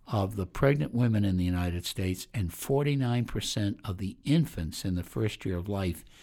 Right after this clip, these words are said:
in the U S, with, again, a very special prescriptive, uh, nutrition program. Again, our goal being to both support healthy nutrition for that mom during a pregnancy, but to get kids started in the first year of life.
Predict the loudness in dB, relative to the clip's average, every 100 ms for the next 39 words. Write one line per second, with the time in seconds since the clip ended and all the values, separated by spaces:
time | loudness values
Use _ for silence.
0 | -20 -2 2 4 4 2 2 -2 -4 -4
1 | -2 2 2 2 0 0 0 -2 0 0
2 | 0 -2 -2 -4 -12 -20 -20 -20 _ 0
3 | 0 2 2 2 0 0 0 -2 -2 0
4 | -2 -6 -16 -20 -4 -2 0 4 4 4
5 | 0 0 -2 -2 -2 0 -2 -2 0 2
6 | 2 0 2 2 2 2 2 0 0 0
7 | 0 0 2 2 0 -20 -20 -20 -20 -6
8 | 0 2 4 6 6 4 -8 _ 2 4
9 | 4 2 0 2 2 2 -2 -2 -4 0
10 | 0 2 2 2 0 0 0 -2 -2 0
11 | -2 -2 -2 -4 -6 -20 -20 -14 -2 -2
12 | -2 -2 -2 2 0 0 0 2 2 -2
13 | 0 0 2 0 0 -2 -2 0 0 0
14 | -2 -4 -2 0 0 0